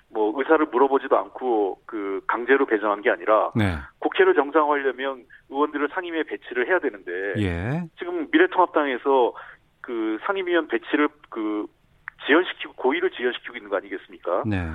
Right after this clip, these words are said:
Speaker 1: 그러면서 국회를 그 파행시키고 있는 건데 그 부분에 대해서 그러면 그 태영호 의원이 법안을 발의할 때 지-, 그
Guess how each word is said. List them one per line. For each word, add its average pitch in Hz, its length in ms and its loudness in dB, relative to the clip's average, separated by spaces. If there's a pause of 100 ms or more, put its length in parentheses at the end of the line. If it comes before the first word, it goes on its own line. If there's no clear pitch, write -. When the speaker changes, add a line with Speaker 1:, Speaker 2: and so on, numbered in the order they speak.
(400)
Speaker 1:
그러면서 185 380 4
국회를 143 600 2
그 123 140 -6
파행시키고 170 640 -2
있는 101 160 -10
건데 98 380 2 (320)
그 - 120 0
부분에 185 280 4
대해서 165 280 4
그러면 160 520 -4
그 120 400 -4 (400)
태영호 180 360 2
의원이 123 500 0
법안을 113 380 2
발의할 98 340 -2
때 120 280 2 (500)
지-, 143 200 0
그 123 160 0